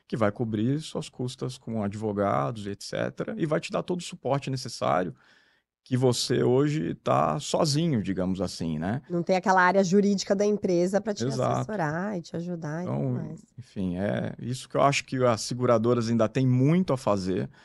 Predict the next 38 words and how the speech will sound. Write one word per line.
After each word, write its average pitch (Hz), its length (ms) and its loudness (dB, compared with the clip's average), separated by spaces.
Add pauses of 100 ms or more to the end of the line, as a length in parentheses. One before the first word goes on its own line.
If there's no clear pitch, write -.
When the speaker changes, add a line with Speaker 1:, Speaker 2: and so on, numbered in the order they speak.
(220)
Speaker 1:
que 123 60 -2
é 117 40 4
trazer 131 500 2
esse 160 160 -4
conhecimento, 101 840 -2 (440)
trazer 123 420 4
um 180 140 4
produto 127 760 2 (280)
que 123 100 -10
seja 117 340 4
acessível. 98 800 -2 (220)
E 110 80 -6
o 113 80 4
acessível 120 640 2
não 135 200 2
é 127 120 4
só 120 260 -2
a 117 60 -2
questão - 380 -2
do 110 100 0
preço, 107 580 2 (340)
mas 107 200 -2
é 110 40 2
também 120 300 2
o 123 140 4
acesso 120 640 0
ao 107 180 4
conhecimento, 107 720 0
informação, 107 840 -2 (400)
é, 98 240 4
as 104 180 2
ferramentas, 117 640 2
as 113 60 -10
plataformas 113 640 0
pra 107 160 -4
compra 120 400 0
do 98 100 -4
produto. 104 640 -2